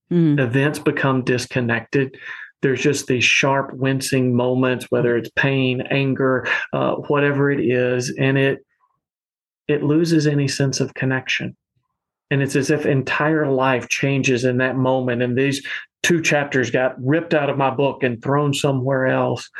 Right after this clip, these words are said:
Speaker 2: And so there is a, I call it a timeline in topography, that we're just resequencing and we're gaining a sense for the rise and fall across that so that our life can become one narrative whole again.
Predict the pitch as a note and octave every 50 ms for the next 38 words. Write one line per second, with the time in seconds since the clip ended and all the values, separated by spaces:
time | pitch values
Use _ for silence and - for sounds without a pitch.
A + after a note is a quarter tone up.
0 | - - - - - - - - _ _ _ - - D3+ D3 C#3+ - - D#3 D3
1 | D3 C#3+ - E3 E3+ D#3+ D#3 D#3 D#3 D3+ D#3+ D3 C#3 C#3 C#3 - - D3 C3 -
2 | - D3 C3+ C3+ C3+ C3+ C3+ C3+ - - C3 B2+ C3 B2+ B2+ B2+ C3 B2+ C3 C3
3 | C3 B2+ C3 - - - B2 A#2 A2+ - - A#2 A2+ - - B2+ C3+ C3+ - C3
4 | B2+ B2+ - _ - - - - - - _ _ - C3 C3 C3 C#3 C3+ C3+ -
5 | C3+ A#2 B2+ C3+ C#3 C#3 - - - C3 B2 - - C#3+ C#3 C3+ - - D#3 D#3+
6 | E3 E3 - _ _ _ _ _ _ _ _ _ _ _ - B2+ B2+ B2+ A#2+ A2+
7 | B2+ B2 C3 C3 C3+ C3 C3+ B2+ - - C3+ C3+ C3 C3 - - C3+ A#2+ A#2+ A#2
8 | A#2+ A#2+ A#2+ B2+ C3 C3+ C3 - C3 B2 A#2+ A2+ - - C3 B2 B2+ B2+ B2+ B2+
9 | B2+ B2+ - B2 B2+ C3 - - C3 B2+ B2+ B2+ B2+ - - - C3+ C3 C3 C3
10 | C3 C3 - - - - - - - - - _ _ _ _ _ _ _ _ _
11 | _ _ _ - E3 D3+ C#3+ D3 C#3+ D3 D3 C#3+ C#3+ D3 D3 D#3+ D#3+ D#3 - -
12 | D#3+ C#3+ C#3 C#3+ C#3 - - - C#3+ C#3+ C#3+ C#3 C3 C3+ C#3 C#3+ C#3 C3+ C#3 C#3
13 | C#3 C#3 C3+ C3 C3 C3 - - D3+ D3+ D3 C3+ - - - - - - - -
14 | -